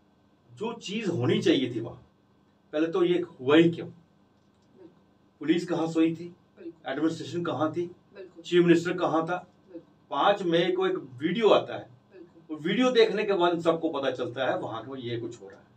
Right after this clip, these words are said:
Speaker 2: बिल्कुल।
Speaker 1: शर्म आती है इस बात को बताने में भी, क्या हो रहा है वहाँ पे। और हैरानगी की बात ये है,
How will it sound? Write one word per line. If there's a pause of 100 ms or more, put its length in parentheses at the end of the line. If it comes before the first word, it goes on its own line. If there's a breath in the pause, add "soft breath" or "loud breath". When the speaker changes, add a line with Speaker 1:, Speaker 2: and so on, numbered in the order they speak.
(120)
Speaker 2:
बिल्कुल। (220)
Speaker 1:
शर्म
आती
है
इस
बात
को
बताने
में
भी, (360)
क्या
हो
रहा
है
वहाँ
पे।
और
हैरानगी
की
बात
ये
है,